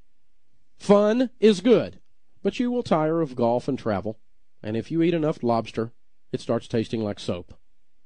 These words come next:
Investing is good, but going around and around and around that Monopoly board eventually loses its appeal, especially after you reach the pinnacle point. Every mentally and spiritually healthy person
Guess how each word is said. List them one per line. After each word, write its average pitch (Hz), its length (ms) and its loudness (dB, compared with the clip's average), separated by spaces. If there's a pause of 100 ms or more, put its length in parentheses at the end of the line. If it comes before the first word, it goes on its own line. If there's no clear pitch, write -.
(640)
Investing 220 520 6
is 135 120 4
good, 117 280 2 (400)
but 175 120 -6
going 208 240 4
around 170 520 4
and 185 80 2
around 151 420 2
and 170 80 2
around 127 340 2
that 127 140 2
Monopoly 135 480 2
board 104 260 -2
eventually 135 440 2
loses 123 360 0
its 123 160 -2
appeal, 104 440 -2 (360)
especially 147 540 2
after 123 220 0
you 123 160 0
reach 107 240 -2
the 117 80 -2
pinnacle 107 340 -2
point. 98 340 -6 (1200)
Every 190 400 6
mentally 175 600 4
and 127 140 2
spiritually 170 640 2
healthy 156 380 0
person 131 420 0